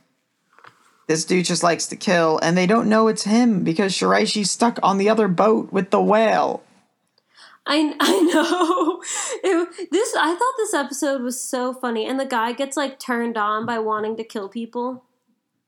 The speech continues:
Speaker 1: Yeah, or getting brutally murdered himself.
Speaker 2: I thought it was crazy that he was, like, talking to, um, Fujimoto through the window while strangling someone to death.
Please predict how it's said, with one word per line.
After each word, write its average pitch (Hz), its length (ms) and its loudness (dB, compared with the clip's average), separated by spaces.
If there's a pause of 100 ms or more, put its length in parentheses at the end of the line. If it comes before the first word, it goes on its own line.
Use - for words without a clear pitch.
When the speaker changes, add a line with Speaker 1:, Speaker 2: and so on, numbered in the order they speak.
(300)
Speaker 1:
Yeah, 156 600 2
or 165 260 4
getting 147 380 0
brutally 139 400 -2
murdered 135 400 -2
himself. 131 580 -2 (1900)
Speaker 2:
I 269 100 0
thought 349 220 0
it 480 100 -4
was 466 140 -4
crazy 285 420 -2
that 254 180 -2
he 240 120 -4
was, 233 180 -6
like, 240 240 -6
talking 247 680 -4
to, 247 420 -4 (160)
um, 214 640 -4 (480)
Fujimoto 254 760 -4
through 240 340 -4
the 247 100 -6
window 226 420 -6
while 214 320 -6
strangling 214 580 -8
someone 247 360 -6
to 269 100 -10
death. 269 320 -4